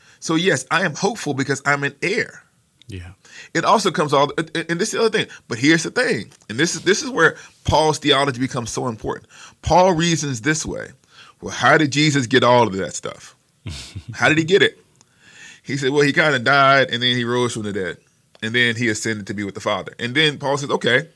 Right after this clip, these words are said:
Speaker 1: how do we get it? How do we get what belongs to Jesus?
Speaker 2: Mm-hmm.
Speaker 1: He said, then we gotta suffer,
Speaker 2: Yeah.
Speaker 1: and we gotta die, and then we get to ascend with Christ.
Speaker 2: Yeah.
Speaker 1: And so he says that means that you never get your inheritance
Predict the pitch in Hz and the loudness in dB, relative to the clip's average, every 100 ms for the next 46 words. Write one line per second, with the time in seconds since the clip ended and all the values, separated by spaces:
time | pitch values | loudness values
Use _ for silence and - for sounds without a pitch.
0 | - - _ - 139 156 147 156 120 98 | -20 -20 _ -6 0 2 0 -4 -4 -8
1 | - _ _ _ 143 147 139 147 120 131 | -8 _ _ _ -4 -2 -2 -4 -4 -4
2 | 113 107 110 104 101 95 117 117 - - | -6 -6 -6 -6 -8 -10 -10 -10 -14 -20
3 | _ _ - 98 101 98 127 120 117 117 | _ _ -14 -12 -10 -8 -6 -4 -4 -4
4 | 104 110 117 147 156 196 220 151 185 - | -6 -2 0 0 0 -4 -2 -6 -6 -12
5 | _ _ _ _ _ _ _ _ 104 87 | _ _ _ _ _ _ _ _ -12 -12
6 | 87 - 107 104 127 127 139 113 95 101 | -14 -16 -12 -4 -4 0 0 2 0 -4
7 | 123 _ _ _ _ _ _ _ _ _ | -10 _ _ _ _ _ _ _ _ _
8 | _ _ - 127 151 143 120 101 - _ | _ _ -8 -2 0 2 0 -4 -16 _
9 | 113 110 113 107 - - - 107 95 - | -6 -2 -2 -2 -8 -8 -8 -8 -8 -12
10 | - - - - _ _ _ 98 92 _ | -16 -16 -20 -20 _ _ _ -18 -18 _
11 | _ - - - 131 151 180 190 135 160 | _ -20 -16 -8 -4 -2 -2 -2 0 0
12 | 170 165 156 139 139 127 143 185 196 185 | 0 -4 -6 -6 -6 0 2 2 0 -2
13 | 185 185 180 170 196 226 - 117 156 - | -2 -2 -2 -2 -2 -2 -2 -8 -8 -14